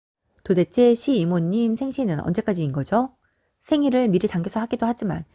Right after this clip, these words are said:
이렇게 삼 주까지 당겨서 하기도 하나요? 이번에는 좀 이상한 생각이 들어서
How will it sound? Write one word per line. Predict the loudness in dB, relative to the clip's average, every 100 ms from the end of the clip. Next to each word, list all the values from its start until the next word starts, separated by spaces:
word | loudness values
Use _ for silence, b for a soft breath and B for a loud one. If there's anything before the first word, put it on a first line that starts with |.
| _ _
이렇게 | -4 -2
삼 | -2
주까지 | -2 -2 -2
당겨서 | -2 -4 -4
하기도 | -4 -4 -2
하나요? | 0 0 0 -4 -8 _ _ _ _ _
이번에는 | 0 2 2 2 0
좀 | -2
이상한 | 0 0 -2
생각이 | -4 -6 -6
들어서 | -4 -4 -4 -8